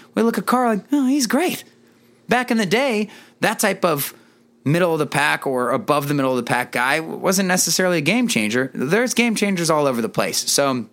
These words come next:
we'll talk about Ben more this season. goat, greatest athlete to ever do anything in the history of mankind. No questions asked. Steelman,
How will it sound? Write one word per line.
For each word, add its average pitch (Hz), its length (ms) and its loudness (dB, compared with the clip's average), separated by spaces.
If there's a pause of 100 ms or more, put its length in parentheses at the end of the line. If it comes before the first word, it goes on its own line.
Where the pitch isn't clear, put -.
(600)
we'll 185 100 0
talk 220 200 0
about 185 220 0
Ben 160 160 0
more 151 200 0
this 135 160 0
season. 123 420 0 (460)
goat, 156 380 0
greatest 156 300 2
athlete 139 360 0
to 135 100 0
ever 135 380 0 (120)
do 147 140 0
anything 139 520 0
in 135 80 0
the 117 60 0
history 139 360 0
of 117 80 -2
mankind. 120 680 0 (580)
No 208 160 2
questions 127 440 -2
asked. 113 460 -2 (360)
Steelman, 208 880 0